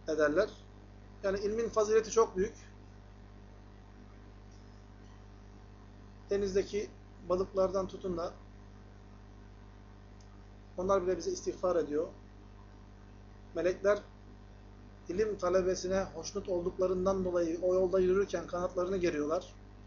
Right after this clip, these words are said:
Aleyhisselatü Vesselam'ın haber verdiği gibi. Bunların hepsinin bu kadar büyük mükafatla, yani ilme bu kadar büyük mükafat verilmesinin sebebi de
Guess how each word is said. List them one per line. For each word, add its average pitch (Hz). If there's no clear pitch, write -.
Aleyhisselatü 151
Vesselam'ın 156
haber 156
verdiği 147
gibi. -
Bunların 208
hepsinin 214
bu 196
kadar 208
büyük 208
mükafatla, 196
yani 196
ilme 208
bu -
kadar 202
büyük 208
mükafat 190
verilmesinin 190
sebebi 202
de 220